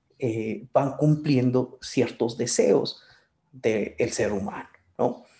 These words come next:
Entonces, claro, eh, el cine es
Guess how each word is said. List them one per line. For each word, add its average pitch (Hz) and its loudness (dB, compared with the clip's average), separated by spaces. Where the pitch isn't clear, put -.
Entonces, 202 2
claro, 196 4
eh, 135 4
el 160 2
cine 240 6
es - 0